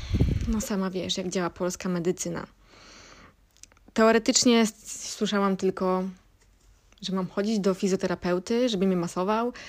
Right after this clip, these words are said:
robić krioterapię i nic więcej. Mm, żebym, broń Boże, nie ćwiczyła, nie robiła żadnych właśnie ćwiczeń w domu,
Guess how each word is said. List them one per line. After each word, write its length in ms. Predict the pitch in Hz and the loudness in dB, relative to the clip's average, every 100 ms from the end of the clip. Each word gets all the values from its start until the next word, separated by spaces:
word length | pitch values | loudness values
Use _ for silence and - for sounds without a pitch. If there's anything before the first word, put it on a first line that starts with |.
| - - | -16 -2
robić 220 | 208 190 | 0 0
krioterapię 640 | - 190 185 196 - 233 226 | 0 0 0 -2 0 0 0
i 720 | - 190 190 190 190 190 185 | 0 2 4 4 4 2 2
nic 240 | 190 180 185 | 2 2 2
więcej. 500 | 196 226 269 294 330 - - - - - - - | 0 2 2 2 0 -10 -20 -20 -20 -20 -20 -4
Mm, 400 | 214 208 208 202 | 0 2 4 4
żebym, 320 | 202 214 185 | 6 6 8
broń 320 | 202 214 233 | 8 8 8
Boże, 280 | 196 175 180 | 6 2 2
nie 140 | 190 | 0
ćwiczyła, 600 | 190 - 240 190 185 180 180 | 0 -4 -2 0 0 0 2
nie 280 | 185 196 | 2 2
robiła 360 | 220 220 220 220 | 0 2 2 2
żadnych 440 | 214 202 202 208 - _ _ _ _ - - - | 2 2 2 0 -8 _ _ _ _ -20 -20 -6
właśnie 320 | 262 214 226 208 | -2 0 0 0
ćwiczeń 380 | - 208 196 | -2 -2 0
w 80 | 202 | 0
domu, 400 | 185 185 190 202 | 0 2 2 -2